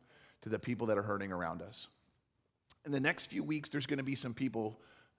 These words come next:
especially the elderly, people with compromised immune systems, they're gonna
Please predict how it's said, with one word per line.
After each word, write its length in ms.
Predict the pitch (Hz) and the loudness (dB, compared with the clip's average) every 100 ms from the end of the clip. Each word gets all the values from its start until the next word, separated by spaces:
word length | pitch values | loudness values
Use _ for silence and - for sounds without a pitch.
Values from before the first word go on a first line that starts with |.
| - 131 - | -12 -10 -6
especially 480 | 123 - 170 - 170 | -2 4 4 4 4
the 160 | 147 | 4
elderly, 460 | 117 147 156 160 156 | 4 4 4 2 0
people 320 | 151 160 143 | 0 0 4
with 280 | 139 131 - - - - - | 4 4 0 -14 -20 -20 -10
compromised 640 | - 139 139 139 139 135 123 | 0 2 4 4 2 2 0
immune 280 | 117 139 | 2 0
systems, 560 | 147 147 147 147 143 - - - - _ - | 0 -2 0 0 0 -6 -12 -20 -20 _ 4
they're 140 | 147 | 6
gonna 340 | 196 175 131 | 6 2 2